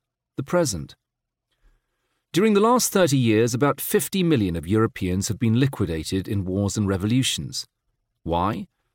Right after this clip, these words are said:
The nationalists and revolutionaries all give the same answer. In order that the great-great-grandchildren of those who are now being liquidated may have an absolutely wonderful time in A D two thousand and forty-three.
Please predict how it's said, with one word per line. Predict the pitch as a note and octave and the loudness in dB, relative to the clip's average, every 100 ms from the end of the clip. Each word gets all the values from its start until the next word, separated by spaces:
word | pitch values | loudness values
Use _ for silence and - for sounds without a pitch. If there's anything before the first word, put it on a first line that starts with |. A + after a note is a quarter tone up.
| _ _ - | _ _ -8
The | |
nationalists | D#2+ F#2+ G#2 - A2+ A#2+ - | -2 0 0 0 0 -2 -4
and | F2+ | -2
revolutionaries | F#2+ E2+ F2+ G2+ - A2 A2+ | -2 -2 -2 -2 -2 0 0
all | F2+ F#2+ | -2 -4
give | F#2 G2+ | -4 -4
the | F#2+ | -4
same | - G#2 A2+ | -2 0 2
answer. | C3+ B2+ - D#2 C2+ _ _ _ _ _ _ | 2 0 -4 -6 -12 _ _ _ _ _ _
In | B2+ C#3 | 4 6
order | D#3+ D#3 D#3 | 6 4 2
that | C#3+ | 0
the | C3 | -2
great-great-grandchildren | F#2 C#3 D#3 - - - C3 C3 - C#3+ D3 C#3 C#3 A2+ A#2+ | 0 0 0 -4 -6 0 0 0 0 0 2 2 0 0 0
of | G2+ | 2
those | B2+ C3 - | 2 2 0
who | G#2 | 0
are | |
now | G#2+ B2+ | 2 2
being | B2 A2+ G#2 | 2 0 0
liquidated | D#3 C#3+ G#2+ D#2 C#2+ F#2 G2 _ _ - | 0 -2 -4 -4 -6 -8 -8 _ _ -2
may | C#3 | 2
have | C3+ B2+ | 4 2
an | C3+ | 0
absolutely | C#3+ C#3+ - - C3+ B2+ | -2 -2 -4 0 0 0
wonderful | A#2+ D3 D3+ C3 F#2+ | 0 2 2 0 -6
time | - E2 C#2+ E2 | -8 -8 -8 -6
in | G#2 A2 | -6 -4
A | G#2+ G#2 | -2 -2
D | F2+ E2 F2 | -4 -8 -8
two | - G2 | -6 -8
thousand | E2+ F2 E2 F#2 | -6 -6 -6 -6
and | F2+ | -6
forty-three. | - E2 D#2+ F2 - A2 D#2+ | -6 -10 -10 -8 -4 -2 -4